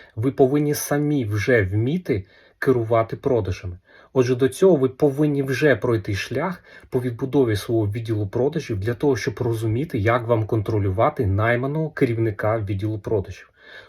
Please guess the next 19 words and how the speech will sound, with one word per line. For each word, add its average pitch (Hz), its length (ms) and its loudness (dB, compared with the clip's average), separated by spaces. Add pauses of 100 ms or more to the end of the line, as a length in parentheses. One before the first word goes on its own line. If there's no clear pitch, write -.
(160)
Отже, 123 400 6 (180)
виходячи 135 520 0
з - 100 -6
цього, 180 220 6
перший 147 540 2
відділ 113 340 -4
продажів 127 540 -2
будує 131 380 -2
сам 127 380 0
власник. 110 460 -2
Для 131 140 0
цього 208 240 2
у 160 40 4
власника 135 520 0
повинні 120 440 2
бути 139 340 0
відповідні 117 680 -2 (160)
навички, 120 680 0
знання, 117 640 -2